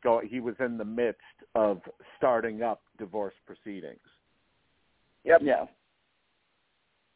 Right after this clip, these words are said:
Speaker 1: And yeah, it is possible that that could have, you know, a pretty, a pretty big reason as to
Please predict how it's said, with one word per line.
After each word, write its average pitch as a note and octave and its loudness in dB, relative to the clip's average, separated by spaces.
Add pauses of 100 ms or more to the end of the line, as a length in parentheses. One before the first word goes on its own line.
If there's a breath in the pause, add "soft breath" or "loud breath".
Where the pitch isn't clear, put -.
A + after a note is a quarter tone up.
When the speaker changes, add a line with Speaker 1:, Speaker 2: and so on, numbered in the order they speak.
(1300)
Speaker 1:
And G3+ 2
yeah, D3+ 4
it D3+ -4
is E3+ -4 (100)
possible B2+ -8 (540)
that A#2+ -2 (680)
that C#3 0
could D#3 -6
have, B2+ -4 (100)
you D#3 -4
know, B2 -2
a B2 -4
pretty, C#3+ -10
a C#3+ -6
pretty C#3 -12
big C3+ -4 (100)
reason A#2 -8 (100)
as G#2 -2 (140)
to G#2 -4